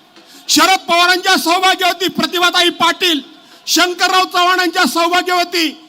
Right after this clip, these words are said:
विलासराव देशमुखांच्या सौभाग्यवती वैशालीताई देशमुख, अशा काही माजी मुख्यमंत्र्यांच्या पत्नींच्या यादीमध्ये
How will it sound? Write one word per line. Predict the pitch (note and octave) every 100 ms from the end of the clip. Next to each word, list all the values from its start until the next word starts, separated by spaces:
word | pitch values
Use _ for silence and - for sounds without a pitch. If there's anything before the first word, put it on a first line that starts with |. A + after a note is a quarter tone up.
| - -
विलासराव | G#3+ D#4+ F#4 F4 F4+
देशमुखांच्या | F4 F4 E4+ F4+ F4+ F4 F#4
सौभाग्यवती | C#4 D#4 E4 F4 F4 F4
वैशालीताई | D#4+ D#4 D#4+ F4+ F4 F4
देशमुख, | E4 E4 B3 D#4 F#4 - - - - - -
अशा | - D#4 G4
काही | G4+ G4+
माजी | F#4+ F4 E4 F#4+
मुख्यमंत्र्यांच्या | F#4 B3 D#4+ F4+ F4 F4 E4 E4+ D#4+ C4+ - - _ -
पत्नींच्या | D#4+ E4 F4 F4 F4
यादीमध्ये | D4 C4+ C#4+ D#4 D#4 D4+ D#4+ G#4+ G#4